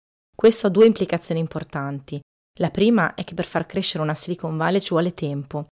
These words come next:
L'università può essere creata in un paio d'anni, ma la comunità di startup che la circonda deve crescere organicamente.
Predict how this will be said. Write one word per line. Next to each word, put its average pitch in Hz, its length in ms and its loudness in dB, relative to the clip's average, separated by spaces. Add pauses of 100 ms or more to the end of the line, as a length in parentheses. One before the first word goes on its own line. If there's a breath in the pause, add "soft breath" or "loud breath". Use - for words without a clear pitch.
(440)
L'università 190 520 4
può 233 120 4
essere 165 260 2
creata 160 300 -2
in 165 60 -2
un 156 80 -4
paio 156 240 0
d'anni, 147 480 -4 (600)
ma 180 80 0
la 175 120 0
comunità 180 360 -4
di 233 100 2
startup 170 480 -2
che - 80 -6
la 156 80 -2
circonda 185 520 -2
deve 180 240 2
crescere 202 380 -2
organicamente. 156 920 -4